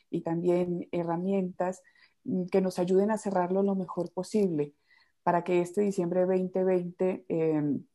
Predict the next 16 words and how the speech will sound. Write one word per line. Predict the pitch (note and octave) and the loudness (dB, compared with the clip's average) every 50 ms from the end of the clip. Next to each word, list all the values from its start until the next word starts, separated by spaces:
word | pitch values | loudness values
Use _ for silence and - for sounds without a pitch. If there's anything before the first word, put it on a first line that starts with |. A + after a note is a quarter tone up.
| _ _ _ - | _ _ _ -20
sea | - - - G3+ F#3+ F#3 F3+ F3+ F#3 F3+ F3+ | -16 -6 0 2 4 6 6 6 6 4 4
un, | F3 F3+ F3+ F3+ F3+ F3+ F3 E3+ E3+ - - | 2 0 0 -2 -2 -2 -2 -4 -6 -6 -6
un | F#3 F3+ F3 | -6 -4 -2
buen | E3+ E3+ E3+ F3 F3 | -2 -2 -2 -2 -4
cierre | - - G3 F#3 F3 F3+ F3 F3 F#3+ G#3 - _ _ _ - - - - - _ _ - | 0 4 4 6 4 4 2 -2 -2 -4 -6 _ _ _ -20 -20 -20 -20 -20 _ _ -6
y | - G3 F#3+ - | -6 -6 -6 -4
que | - F3+ F3+ F#3 F3+ F3+ F3 | 0 2 4 4 6 4 4
busquemos, | F3 F#3 F3+ F3 - - G#3+ G3 G3 G3 G#3 A3+ A3+ A3+ - - _ - | 2 0 -4 -4 0 2 2 4 4 2 0 0 -2 -4 -8 -14 _ -4
eh, | F3+ F3 F3 E3 - - - | -2 -2 0 -2 -2 -4 -2
en | - F3 F3 F#3 | -2 -2 0 0
este, | F#3+ G3 G3 - - G3 F#3+ F#3 F3+ F3 D#3+ D#3+ - - - | -2 -2 -4 -2 -2 0 0 2 0 0 0 -2 -4 -6 -6
en | F3 F3 | -6 -6
este | F3+ - - G3+ | -6 -4 -4 -4
fin | G3 - G#3 G3+ F#3+ | -2 0 0 0 0
de | F#3 F#3+ F#3+ | 0 0 0
año, | F3+ F3 E3+ E3+ E3+ F3+ G3 G3 | 0 -2 -2 -2 -2 -2 -4 -4